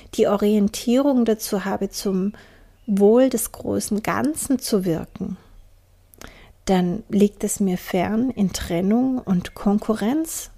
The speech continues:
zu denken. Dann denke ich automatisch in Wohlwollen und Unterstützung und in Gemeinsamkeit und finde neue Lösungen und neue Wege. Frieden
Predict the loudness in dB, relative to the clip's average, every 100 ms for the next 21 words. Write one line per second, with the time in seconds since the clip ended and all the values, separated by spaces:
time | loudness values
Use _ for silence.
0 | -4 0 4 2 0 -4 -6 -8 -8 -14
1 | -20 -20 -20 -20 0 2 4 4 4 2
2 | 2 2 -2 -2 0 0 2 2 2 0
3 | -2 0 2 2 4 4 6 6 6 6
4 | 6 4 2 2 2 2 2 2 -2 0
5 | 0 0 2 2 2 0 -4 -10 -20 -20
6 | -6 2 4 6 6 8 6 6 4 4
7 | 4 2 0 -2 -2 -4 -2 -4 0 0
8 | 2 2 0 2 2 2 2 2 4 6
9 | 4 2 0 0 2 2 0 0 -2 -4
10 | -8 -10 _ _ _ _ _ _ -20 -20
11 | -20 -20 -20 -20 -20 -20 -20 -20 -20 -20
12 | -20 -20 -20 -20 -20 -20 -20 -20 -20 -20
13 | -20 -20 -20 -14 -8 0 4 4 4 4
14 | 2